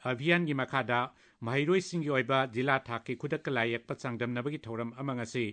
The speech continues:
ꯀꯛꯆꯤꯡ ꯁꯨꯃꯥꯛ ꯂꯩꯀꯥꯏꯗ ꯄꯥꯡꯊꯣꯛꯈ꯭ꯔꯦ꯫ ꯗꯤꯁꯇ꯭ꯔꯤꯛ ꯑꯦꯗꯃꯤꯅꯤꯁꯇ꯭ꯔꯦꯁꯟ ꯀꯛꯆꯤꯡ ꯑꯃꯗꯤ ꯗꯤꯁꯇ꯭ꯔꯤꯛ ꯁꯣꯁꯤꯌꯦꯜ ꯋꯦꯜꯐꯤꯌꯔ ꯑꯣꯐꯤꯁ ꯀꯛꯆꯤꯡꯅ ꯄꯨꯟꯅ ꯁꯤꯟꯗꯨꯅ ꯗ꯭ꯔꯛꯇ ꯂꯥꯏꯆꯨꯕꯒꯤ ꯃꯍꯩ ꯍꯥꯏꯕ ꯊꯤꯝꯗ ꯀꯝꯄꯤꯇꯤꯁꯟ ꯑꯗꯨ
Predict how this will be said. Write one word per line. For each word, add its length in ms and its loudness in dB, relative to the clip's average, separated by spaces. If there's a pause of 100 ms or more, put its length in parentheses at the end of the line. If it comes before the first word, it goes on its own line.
(320)
ꯀꯛꯆꯤꯡ 420 -2
ꯁꯨꯃꯥꯛ 400 0
ꯂꯩꯀꯥꯏꯗ 380 0
ꯄꯥꯡꯊꯣꯛꯈ꯭ꯔꯦ꯫ 540 -2 (600)
ꯗꯤꯁꯇ꯭ꯔꯤꯛ 440 0
ꯑꯦꯗꯃꯤꯅꯤꯁꯇ꯭ꯔꯦꯁꯟ 880 0
ꯀꯛꯆꯤꯡ 420 0
ꯑꯃꯗꯤ 320 2 (420)
ꯗꯤꯁꯇ꯭ꯔꯤꯛ 440 2 (100)
ꯁꯣꯁꯤꯌꯦꯜ 460 0
ꯋꯦꯜꯐꯤꯌꯔ 460 2
ꯑꯣꯐꯤꯁ 380 -4
ꯀꯛꯆꯤꯡꯅ 400 -2
ꯄꯨꯟꯅ 260 -2
ꯁꯤꯟꯗꯨꯅ 460 0 (500)
ꯗ꯭ꯔꯛꯇ 540 4 (560)
ꯂꯥꯏꯆꯨꯕꯒꯤ 580 4
ꯃꯍꯩ 340 2 (160)
ꯍꯥꯏꯕ 320 -2
ꯊꯤꯝꯗ 420 0 (120)
ꯀꯝꯄꯤꯇꯤꯁꯟ 560 -4
ꯑꯗꯨ 220 2